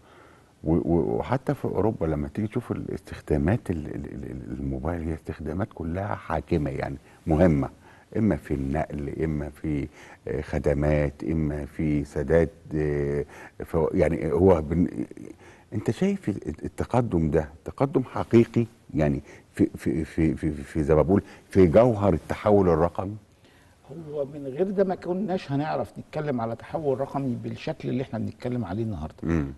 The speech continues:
Speaker 2: انت النهارده فعليا، انت وقت ما بتعوز الخدمه بتلاقيها. النهار-،
Speaker 1: مم.
Speaker 2: زمان كنا بنتكلم على، من ضمن الحاجات اللي كانت، آه، وعامله عائق كبير، احنا بنتكلم في ألفين وتسعتاشر كان متوسط سرعه الانترنت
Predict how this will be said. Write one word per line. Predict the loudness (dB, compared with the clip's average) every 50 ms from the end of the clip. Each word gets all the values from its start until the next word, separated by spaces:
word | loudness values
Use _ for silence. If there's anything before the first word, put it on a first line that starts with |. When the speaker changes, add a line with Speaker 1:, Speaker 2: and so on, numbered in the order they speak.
| -12 -12
Speaker 2:
انت | -10 -6 -6
النهارده | -6 -6 -6 -6 -4 -2 -2 -2 0 0 0 -2 -2
فعليا، | -2 -4 -2 0 2 2 2 2 2 2 2 0 0 -4 -8 -16 -20 -20 -20 _ _ -8
انت | -4 -4 -4 -2 0
وقت | 0 2 4 4 4 4 2 -4 -4
ما | -2 -2
بتعوز | -2 -2 -2 -2 -2 -2 -2
الخدمه | -4 -4 0 0 0 2 0 -2 -2 -4 -8 -20 -20 _ _ _ _ _ _ _ _ _ _ _ _ _ -20 -16 -12 -12 -10 -10 -6 -6
بتلاقيها. | -6 -2 2 2 2 2 2 -2 -2 -2 -4 -6 -4
النهار-، | -2 0 2 2 2 0
Speaker 1:
مم. | -2 -6 -2
Speaker 2:
زمان | -2 0 2 4 4 4 4
كنا | 2 -2 -2 -2 0
بنتكلم | -2 -2 -4 -2 0 0 0 0 -2 0
على، | 0 0 0 0 -2 -4 -8 -20 -14 -6 -2
من | 0 0
ضمن | 2 2 2 2
الحاجات | 2 0 2 6 6 6 6 4
اللي | -2 0
كانت، | 0 0 0 -2 -2 -4 -8 -18 -12 -8
آه، | -6 -6 -4 -4 -4 -6 -6 -6 -6
وعامله | -4 -2 0 0 0 2 4 4 4
عائق | 4 4 2 2 -2 -6 -14 -20 -20 -20 _ _ _ -4
كبير، | -2 0 2 2 4 4 4 2 0 -4 -18 -20 -20 -20 -20 -20 -20 -20 _
احنا | -6 -2 -2
بنتكلم | -2 -2 0 4 4 4 6 6 2 2 0
في | -6 -6 -6 -4 -4
ألفين | -4 -2 -2 0 2 2
وتسعتاشر | 2 2 2 0 0 0 -2 -4 -4 -4
كان | -2 -2 -2 -2
متوسط | -2 -4 -2 -4 -4 -4 -4 -6 -8
سرعه | -4 0 0 0 0 0
الانترنت | -2 -6 -4 0 0 0 2 2 0 0